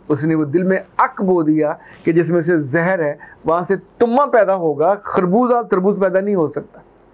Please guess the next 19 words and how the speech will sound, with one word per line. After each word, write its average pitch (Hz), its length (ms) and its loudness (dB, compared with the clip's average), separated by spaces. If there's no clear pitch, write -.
तो 151 60 2
याद 151 340 0
रखिएगा, 151 360 0
अपने 254 500 0
घरों 175 340 2
को 165 380 -2
बर्बाद 180 500 0
करने 165 360 0
के 147 140 -4
लिए 160 220 4
लोगों 202 460 2
को 175 440 -2
अपना 170 260 0
दिल 165 220 2
ना 151 200 0
दीजिए। 151 400 -4
अपने 262 320 0
घरों 208 320 2
को 180 460 -2